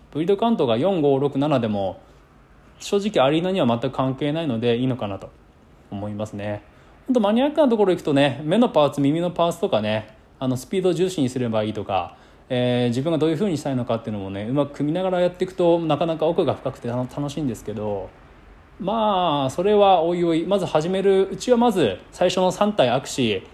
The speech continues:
選ばないと、あの、戦えないんでね。まあ、うまくこれかなーっていうのを勇気出して選んでみるっていうのがいいんじゃないですかね。正直あの、自分も選んでみたんですけど、最初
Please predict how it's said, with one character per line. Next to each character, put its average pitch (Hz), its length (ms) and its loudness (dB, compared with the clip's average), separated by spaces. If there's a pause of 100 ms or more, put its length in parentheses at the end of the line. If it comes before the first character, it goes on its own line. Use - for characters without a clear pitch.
選 135 200 2
ば 151 100 4
な 131 120 2
い 110 80 -4
と、 131 380 4 (340)
あ 113 100 2
の、 95 460 -4 (300)
戦 143 320 4
え - 20 4
な 165 120 0
い 156 40 -2
ん 123 40 0
で 90 100 -4
ね。 92 180 -8 (760)
ま 160 140 0
あ、 131 40 0
う 135 60 0
ま 165 120 2
く 104 220 -4 (640)
こ 151 100 -2
れ 147 80 0
か 165 60 2
な 196 260 2
ー 202 40 2
っ 208 60 -14
て 175 80 0
い 156 80 4
う 156 40 4
の 139 320 6
を 113 60 -4
勇 151 180 0
気 107 300 -4 (400)
出 135 120 -2
し - 80 -10
て - 260 -6 (300)
選 135 240 2
ん 156 80 2
で 123 80 2
み 131 120 4
る 147 80 2
っ - 40 4
て - 80 -12
い - 20 -2
う 151 40 -2
の 135 60 0
が 117 60 -2
い 123 40 -2
い - 20 -2
ん 139 60 0
じ 127 60 0
ゃ 120 40 0
な 120 80 -2
い 120 40 -2
で 110 60 -4
す - 80 -12
か 104 80 -8
ね。 110 380 -4 (920)
正 220 200 0
直 170 120 4
あ 131 40 4
の、 123 80 2
自 131 180 0
分 190 220 0
も 180 380 4 (400)
選 190 260 2
ん 202 40 2
で 135 80 2
み 135 120 2
た 139 120 2
ん 113 60 0
で 104 80 -4
す - 80 -10
け 95 120 -10
ど、 104 420 0 (220)
最 196 180 0
初 190 140 2